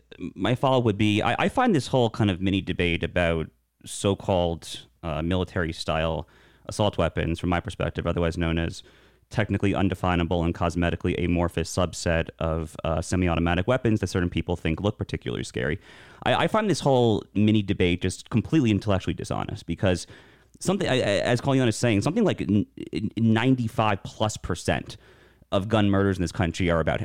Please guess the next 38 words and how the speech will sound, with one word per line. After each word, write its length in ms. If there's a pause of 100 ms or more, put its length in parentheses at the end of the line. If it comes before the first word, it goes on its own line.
(100)
are 100
with 180
handguns, 520
right? 280
So 240 (380)
why 220
are 60
we, 140
why 300
are 100
we 100
avoiding 500
the 140
actual 400
discussion 400
here? 220
Why 180
are 60
we 100
talking 320
about 100
something 300
that's 220
not 260
handguns? 480
I 40
mean, 60
should, 180
should 160
we 120
just 200
be 80
debating 280
whether 140
to 80
ban 200
handguns 460
or, 160